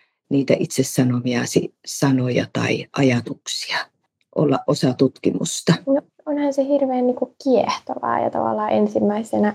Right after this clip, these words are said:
Speaker 2: mitä nyt on noita tekstejä lukenut, niin ensimmäisenä sieltä <laughs> tietysti niinku etsii ne omat ja kavereiden niinku kommentit, jos sieltä niitä löytyy. Et onhan se semmoista niinku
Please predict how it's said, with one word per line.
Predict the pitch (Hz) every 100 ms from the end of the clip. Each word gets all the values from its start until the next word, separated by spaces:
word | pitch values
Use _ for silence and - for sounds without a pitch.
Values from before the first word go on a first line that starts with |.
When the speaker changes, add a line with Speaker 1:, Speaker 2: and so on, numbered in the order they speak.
| -
Speaker 2:
mitä | 208 202 208
nyt | 214 214
on | 208 196
noita | 196 202
tekstejä | 196 202 - 208 208
lukenut, | 226 233 202 208 214
niin | 214 262
ensimmäisenä | 214 226 220 226 240 254 254
sieltä | 254 226 247 240 -
<laughs> | _
tietysti | 254 214 214 196
niinku | 196 196 233 - _ _ _ _ 208
etsii | 208 226 - - - - 175
ne | 180
omat | 185 180 180 202 -
ja | - - - _ -
kavereiden | - - 226 240 262 254
niinku | 262 262
kommentit, | 254 220 247 247 254 262 262 -
jos | - -
sieltä | 233 233 240
niitä | 240 247 240
löytyy. | 226 220 226 233 262 254 254 - _ _ - -
Et | 208 - _
onhan | 214 214 208
se | 208
semmoista | 196 208 -
niinku | 254 233 277